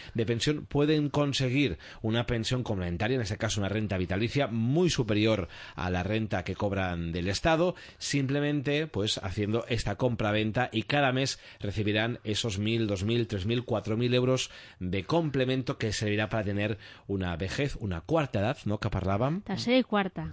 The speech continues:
Speaker 1: Tercera i quarta, doncs millor. Se podran ir a cenar, podran irse, eh, de viaje, podran ir al teatro,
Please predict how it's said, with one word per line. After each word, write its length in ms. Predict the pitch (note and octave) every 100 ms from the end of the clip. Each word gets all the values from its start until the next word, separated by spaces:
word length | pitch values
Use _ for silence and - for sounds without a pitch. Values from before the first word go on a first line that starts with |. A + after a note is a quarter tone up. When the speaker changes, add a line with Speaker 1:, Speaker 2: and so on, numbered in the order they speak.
| -
Speaker 1:
Tercera 240 | B2+ B2+
i 40 | B2+
quarta, 380 | C3 A#2+ - C3+ - G2
doncs 320 | F#2+ G2 E2+
millor. 400 | G2 A#2+ G#2 E2
Se 80 | F#2+
podran 300 | F#2+ G2+ G#2
ir 160 | A2+ A#2 - - -
a 180 | D#2+
cenar, 500 | D#2+ A#2+ A2+ G2+ G#2
podran 300 | G#2 G2 F#2+
irse, 420 | G2 F2 A2+ G#2 - - -
eh, 240 | F2+ F2
de 120 | F2+
viaje, 420 | G#2 A#2+ G#2+ - G2+
podran 400 | G2+ G2 G2 G#2
ir 240 | G2+ F#2+
al 160 | G2 F#2
teatro, 520 | B2 A2 - A#2